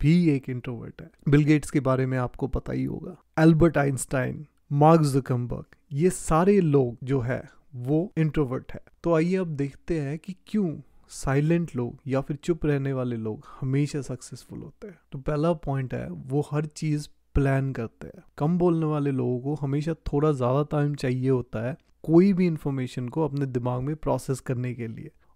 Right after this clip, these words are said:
और इसीलिए वो चुप रहना पसंद करते हैं, क्योंकि वो हर चीज़ को अच्छे से अपने दिमाग में एनालाइज करते हैं, और यही क्वालिटीज इन लोगों को एक अच्छा प्लानर भी बनाता है। ऐसे लोग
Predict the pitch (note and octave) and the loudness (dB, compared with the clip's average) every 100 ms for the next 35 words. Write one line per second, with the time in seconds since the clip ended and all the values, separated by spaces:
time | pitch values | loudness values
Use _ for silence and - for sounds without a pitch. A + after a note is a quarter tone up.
0 | - F3 - - - - A3 E3 C3+ C#3 | -2 -2 -2 -4 -2 2 2 2 0 -2
1 | D#3+ C#3+ D3+ - D3+ - C3 B2 C#3 D3 | -2 -2 -4 -4 -2 0 -2 -2 -4 -2
2 | B2+ C3+ B2+ A#2 G2+ - D#2+ D3 _ _ | -2 -2 -4 -6 -10 -12 -16 -16 _ _
3 | _ _ _ D#3 C#3+ E3+ F3 D3+ D3 D#3+ | _ _ _ -4 0 2 2 2 -2 -2
4 | - D#3 C#3 - D3+ D3+ - D3+ C#3+ D3+ | -2 -2 -2 -4 -4 -4 -4 -6 -2 -2
5 | C3+ D3 C#3+ C3 B2 B2 C3+ C#3+ B2+ B2+ | -2 -2 0 0 -2 0 0 0 -2 -4
6 | - C#3+ D3+ E3 D#3 D#3 - B2 - B2+ | -4 0 4 6 4 2 -2 -6 -4 -6
7 | E3 F#3 _ - D#3+ C#3 C#3+ F#3 G#3 D#3 | -6 -8 _ -4 0 4 6 4 4 2
8 | C#3 B2+ C#3 D#3+ - - D#3 D#3 D3+ C#3+ | 2 0 -4 -4 -8 -6 0 4 6 4
9 | C3+ C3 C#3+ - D#3+ E3 - D3+ - - | 2 -2 -6 0 2 2 0 -6 -2 -2
10 | E3+ D#3 - C#3 C#3 C#3 C#3 C3+ C#3 A#2+ | -2 -4 -2 2 2 2 0 0 -2 -4
11 | A2 - A2+ - _ - C#3+ C#3 D#3+ C#3+ | -8 -10 -12 -12 _ -4 0 0 0 0
12 | B2+ D3 | 0 -4